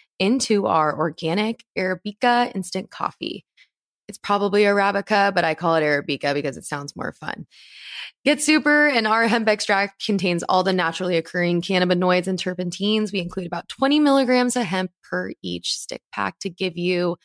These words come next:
all the fun, calm energy,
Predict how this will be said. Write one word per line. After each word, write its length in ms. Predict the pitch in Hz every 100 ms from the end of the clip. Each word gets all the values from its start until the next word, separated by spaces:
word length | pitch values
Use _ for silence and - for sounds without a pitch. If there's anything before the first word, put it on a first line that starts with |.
| _ _ _ _ -
all 440 | 269 294 294 285 285
the 120 | 262
fun, 720 | - - 208 208 208 202 208
calm 580 | - 185 180 180 180 180
energy, 680 | - 180 180 165 175 175